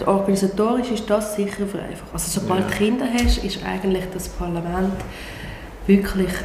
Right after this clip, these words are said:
Speaker 1: ähm, nicht kompatibel. Die
Speaker 2: Ja.
Speaker 1: Session, der Sessionsrhythmus mit viermal im Jahr, drei Wochen, das ist einfach für die Vereinbarkeit von Familie, ähm, und Politik ist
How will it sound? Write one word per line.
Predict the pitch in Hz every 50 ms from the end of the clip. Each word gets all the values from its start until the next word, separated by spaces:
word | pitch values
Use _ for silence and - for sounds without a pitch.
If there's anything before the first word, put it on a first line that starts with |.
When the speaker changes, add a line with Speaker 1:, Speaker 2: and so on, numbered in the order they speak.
| -
Speaker 1:
ähm, | - 190 175 175 165 170 170 170
nicht | 170 185 196 208 202
kompatibel. | - - 160 156 160 160 160 - - - - - - 160 160 - - - - - - - -
Die | 202 190
Speaker 2:
Ja. |
Speaker 1:
Session, | - - - - - 214 202 208 220 226 214 214
der | 202 196
Sessionsrhythmus | - 190 180 - - 214 220 226 226 220 - 214 214 214 214 - - 208 202 202 196 -
mit | 196 190 -
viermal | - - 208 202 202 190 190 190 190
im | 185 185 185
Jahr, | 185 180 175 180 185 190 196 196 196 - - - - - - - - -
drei | - 202 190 185 185 180
Wochen, | 185 190 196 190 - - - - 190 190 190 185 - - - - - - - - - - - - - - - - - - - - - - - - -
das | - 196 196 196
ist | 196 -
einfach | 175 175 160 160 - - -
für | - 202
die | -
Vereinbarkeit | - 202 185 208 214 208 233 226 226 - 202 196 190 -
von | - - - 196 190
Familie, | 196 196 208 214 214 220 208 196 190 196 - - - - - -
ähm, | 190 185 180 180 175 175 175 175 170 175 - - - - - - -
und | - 185 185 185
Politik | - 185 185 185 185 185 - 214 226 220 - - 170
ist | 165 - -